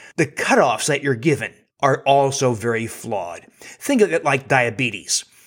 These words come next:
if, and prediabetes. So you can make that determination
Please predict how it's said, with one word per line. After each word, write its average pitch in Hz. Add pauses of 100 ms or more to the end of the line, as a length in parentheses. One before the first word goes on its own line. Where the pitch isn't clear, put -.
(320)
if, 156
and 135
prediabetes. 110 (300)
So 143
you 151
can 147
make 160
that 151
determination 151